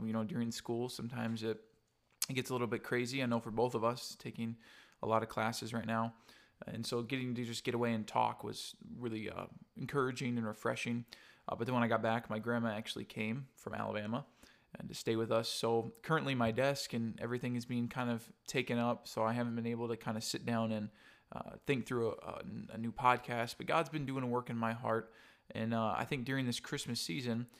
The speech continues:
uh, one of the main things he's, he's done a work in my heart about was the, really the assignment,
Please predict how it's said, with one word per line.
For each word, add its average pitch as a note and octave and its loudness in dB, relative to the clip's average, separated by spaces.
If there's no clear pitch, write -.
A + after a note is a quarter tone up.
uh, G2 -10
one - -2
of C#3+ 0
the B2+ 2
main C3 2
things C3+ -2
he's, A#2+ -6
he's A#2 -8
done B2 2
a A#2 4
work A#2 2
in A2+ 0
my A2+ 2
heart A#2 0
about G#2+ 2
was A2 -4
the, G#2+ -6
really D#3+ 4
the B2 0
assignment, A#2+ 2